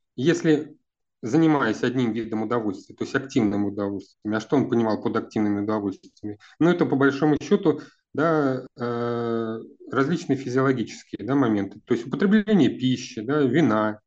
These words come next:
секс, да, и так далее и тому подобное. Вот. Удовольствия, которые ведут к отсутствию страданий, занятия философией,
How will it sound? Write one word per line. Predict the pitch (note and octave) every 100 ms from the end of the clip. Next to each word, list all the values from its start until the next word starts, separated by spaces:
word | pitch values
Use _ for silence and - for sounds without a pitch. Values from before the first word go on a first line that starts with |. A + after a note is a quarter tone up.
| _ _ _
секс, | - - D3+ C#3+ B2 - -
да, | - C#3 D3+
и | B2
так | B2 C#3 C3
далее | E3 C#3+
и | B2
тому | B2+ A#2+
подобное. | B2 A2 - - - _ _ _ _ _
Вот. | G#2+ G2+ - _ _ _ _ _ _ _ _ - - -
Удовольствия, | - C3 E3+ D3+ - B2+
которые | - D3+ C#3
ведут | C#3 C#3 C3
к |
отсутствию | C3 - B2 - B2+
страданий, | - F3 A3+ G#3+ E3 - _ _ _ _ _ _ _ _
занятия | A#2 D#3+ D#3 C3+ B2 A#2
философией, | G3 E3 - - F3 - C3+ B2+ -